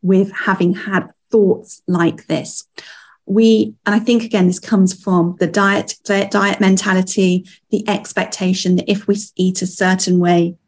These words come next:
today, we should expect to see that as a result on the scale tomorrow. And the truth is, weight loss does not work like that. It really doesn't work like that.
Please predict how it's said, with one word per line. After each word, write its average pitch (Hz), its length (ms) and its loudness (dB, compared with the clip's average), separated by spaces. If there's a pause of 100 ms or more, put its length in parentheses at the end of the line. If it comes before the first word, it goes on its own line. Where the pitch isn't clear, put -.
(140)
today, 185 640 0
we 185 100 2
should 180 180 -4
expect - 420 -6
to 190 60 -8
see 175 300 -2
that 185 280 -2 (320)
as 170 180 -2
a 160 40 0
result 175 380 0
on 175 140 2
the 165 60 2
scale 160 360 -2
tomorrow. 151 580 -2 (280)
And 190 180 4 (140)
the 208 80 0
truth 220 340 0
is, 190 160 0
weight 190 300 0
loss 185 160 -2
does 180 200 -4
not 180 460 2
work 180 400 -2
like 185 220 -6
that. - 300 -10 (500)
It - 140 -2
really 208 360 4
doesn't 190 260 2
work - 280 -2
like - 140 -10
that. 143 200 -8